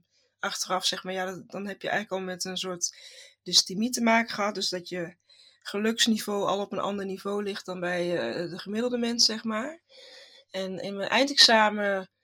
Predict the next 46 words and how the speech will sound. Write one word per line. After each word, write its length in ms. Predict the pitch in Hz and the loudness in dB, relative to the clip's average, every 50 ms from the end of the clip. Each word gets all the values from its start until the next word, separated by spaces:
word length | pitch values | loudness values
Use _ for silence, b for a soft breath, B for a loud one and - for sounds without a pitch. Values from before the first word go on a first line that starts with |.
| _ _ _ _ _ | _ _ _ _ _
hikte 320 | - 214 - - - - | -8 -8 -4 -2 -2 -2
ik 140 | - - - | -2 -2 -4
er 120 | 208 196 | -4 -2
weer 220 | 202 226 254 269 269 | 2 4 4 4 2
tegenaan 680 | - 208 180 180 175 - - - 160 165 165 190 220 226 | 2 -2 -2 -2 -4 -6 -8 -6 -6 -6 -4 -4 -4 -4
en 160 | 208 196 180 | -6 -6 -4
was 160 | 190 185 185 - | -2 -2 -2 -2
ik 20 | - | -2
eigenlijk 160 | - 196 185 196 185 185 | -4 -4 -4 -4 -6 -6
een 60 | 190 | -6
beetje 160 | 185 - 185 | -6 -6 -6
down 280 | 165 185 180 190 190 196 | -2 0 0 0 0 -2
terwijl 220 | - - 185 185 | -2 -2 -2 -4
ik 60 | 160 | -6
moest 200 | 180 185 - - | -6 -6 -6 -2
afstuderen. 760 | - - 254 - - - - 170 180 175 175 175 175 214 214 | -2 -2 2 2 2 2 2 0 -4 -4 -4 -6 -6 -8 -8
Maar 160 | 202 202 196 | -8 -4 0
toen 240 | - - 226 226 226 | 0 2 2 2 2
ben 160 | 220 220 220 214 | 2 0 -2 -2
ik 180 | 214 - - _ _ _ _ _ _ | -6 -10 -14 _ _ _ _ _ _
op 140 | - 214 - | -10 -6 0
een 80 | 208 | 4
andere 240 | - - 254 254 254 | 4 6 8 8 8
manier 160 | 247 247 247 | 8 6 6
hulp 180 | 240 240 269 - | 4 4 2 2
gaan 140 | - 240 226 | 0 0 0
zoeken, 320 | - 233 240 240 - 220 | 2 0 0 0 0 0
omdat 280 | 190 214 214 214 214 - | 0 0 0 -2 -2 -2
een, 200 | 208 202 208 202 | -4 -2 -2 -2
eh, 160 | 202 208 208 | -2 -2 -2
vriendin 380 | - - 208 202 214 220 226 | -4 -4 -4 -2 0 2 2
die 140 | 226 220 180 | 2 2 0
ook 80 | 185 220 | -2 -4
psycholoog 520 | - - - 214 - - 208 214 233 254 | -2 -4 -4 -4 -4 -4 -2 -2 -2 -2
was 360 | 247 220 214 220 - - - | -2 -2 0 2 2 2 2
tegen 220 | - 185 196 214 196 | 2 0 -2 -4 -2
me 80 | 196 | 0
zei: 220 | 202 - 208 202 202 | 0 2 2 0 0
"Meer, 220 | 208 220 226 220 | 0 -2 -2 0
er 60 | 226 | 2
zit 180 | 214 - 214 - | 0 0 0 -2
ook 120 | 220 226 | -4 -6
zo'n 120 | - 214 - | -6 -10 -8
instituut 420 | - 226 226 - 214 220 226 220 | -6 -4 -4 -4 -6 -6 -6 -6
in 80 | 190 196 | -6 -6
Hengelo. 440 | 202 214 254 247 220 208 190 240 | -6 -4 -4 -4 -4 -4 -4 -4